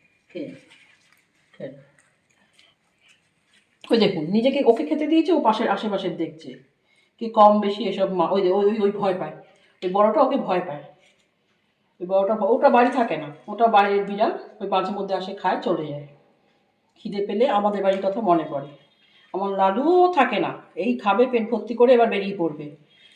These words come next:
এইটাই বেশি ঘরে থাকে, এই ছোটটা। ওরা খাবে, চলে যাবে, তারপর ও খাবে, তারপর ও খাবে। দেখুন, সবাই মুড়ি খাচ্ছে, আর এই যে ক্যাট ফুড গুঁড়ো করা, ক্যাট ফুড গুঁড়ো করা। হুম।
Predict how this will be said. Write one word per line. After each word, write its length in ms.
এইটাই 260
বেশি 340
ঘরে 240
থাকে, 300
এই 100
ছোটটা। 440
ওরা 160
খাবে, 540
চলে 220
যাবে, 220
তারপর 380
ও 80
খাবে, 280
তারপর 320
ও 100
খাবে। 260
দেখুন, 220
সবাই 300
মুড়ি 260
খাচ্ছে, 320
আর 100
এই 160
যে 160
ক্যাট 240
ফুড 240
গুঁড়ো 220
করা, 360
ক্যাট 240
ফুড 140
গুঁড়ো 240
করা। 340
হুম। 140